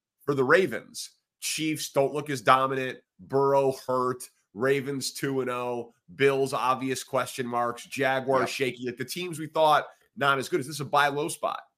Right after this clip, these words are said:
Speaker 1: They're the second favorite in the A F C right now.
Speaker 2: <laughs>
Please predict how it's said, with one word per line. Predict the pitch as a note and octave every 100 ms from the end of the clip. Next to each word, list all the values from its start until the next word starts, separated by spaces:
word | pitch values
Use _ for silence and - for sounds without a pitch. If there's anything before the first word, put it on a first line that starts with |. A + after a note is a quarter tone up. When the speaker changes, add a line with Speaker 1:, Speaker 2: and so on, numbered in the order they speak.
| _ _ _ _ _ _ _ _ _
Speaker 1:
They're | A2 F3 A3
the | A3
second | - - - - G3+ - A3 G#3+ -
favorite | - G3+ G#3 F3+ F3+ F3
in | F3+
the | F3
A | F3+ F#3
F | E3
C | - G#3 G#3+
right | G3+ F3 -
now. | C3+ G2+ C#2+ - _
Speaker 2:
<laughs> | F#3